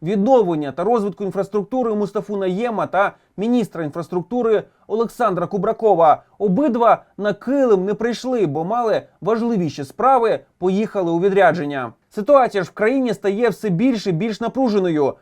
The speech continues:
Одинадцятого квітня ворог завдав і черговий удар по Харкову, знову на деякий час залишивши місто без електрики.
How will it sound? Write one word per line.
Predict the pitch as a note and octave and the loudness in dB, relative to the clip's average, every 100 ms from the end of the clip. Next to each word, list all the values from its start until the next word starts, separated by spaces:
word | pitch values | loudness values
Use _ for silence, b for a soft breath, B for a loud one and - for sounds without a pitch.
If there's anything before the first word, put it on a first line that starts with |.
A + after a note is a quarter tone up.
| b | b
Одинадцятого | D3+ F#3+ G3 - F#3 | -6 -4 -2 2 2
квітня | F#3+ B3 - F3+ | 2 -2 0 -2
ворог | D#3 A3 A3 | 2 2 2
завдав | E3 F3+ E3+ A3+ F#3 b - | 0 0 4 4 2 b -12
і | G#3 | -6
черговий | B3+ A#3 B3+ C4+ A3 | -2 0 2 2 4
удар | F3 A3 G#3+ | 4 4 4
по | - A3 | 2 -2
Харкову, | B3 A#3 F3 D3 C3 B2 | 4 4 4 -2 -4 -6
знову | A#2+ F#3+ A#3+ G3+ - b - | -2 0 4 2 0 b -6
на | F#3 | -2
деякий | F#3+ A3 - F#3 | 0 -2 -2 -6
час | - B3 E3+ | 0 0 2
залишивши | F#3 A3 G3 E3+ F3 | -2 -4 -8 -6 -4
місто | A3+ F#3+ G3+ | -4 -4 -4
без | E3 G3+ A3 | 0 0 2
електрики. | A#3 F3+ F#3+ F3+ F3+ D#3+ | 2 2 0 -2 0 0